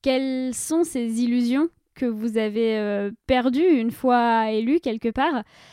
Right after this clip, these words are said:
Euh, est-ce qu'aujourd'hui, par exemple, vous considérez que, euh, un peu l'expression, euh, « tous pourris », euh,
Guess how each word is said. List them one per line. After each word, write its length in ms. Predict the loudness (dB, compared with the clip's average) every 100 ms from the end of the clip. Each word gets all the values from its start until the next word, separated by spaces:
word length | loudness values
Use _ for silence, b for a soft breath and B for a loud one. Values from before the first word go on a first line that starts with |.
| b b b -8
Euh, 500 | -4 -2 -2 -2 -2 -4
est-ce 260 | -2 -2
qu'aujourd'hui, 600 | 0 0 2 0 0 -2
par 180 | 0 -2
exemple, 380 | -2 0 2 2
vous 220 | 0 -4
considérez 800 | -4 -4 -4 -4 -2 0 2 0
que, 140 | -2 0
euh, 500 | 2 2 2 0 -2
un 140 | -4
peu 220 | -2 0
l'expression, 760 | 0 -2 -4 -10 -6 -2 0 0
euh, « 420 | -2 -2 -2 -4
tous 220 | -6 -10 -8
pourris », 560 | -6 -4 -2 0 2
euh, 240 | 0 -2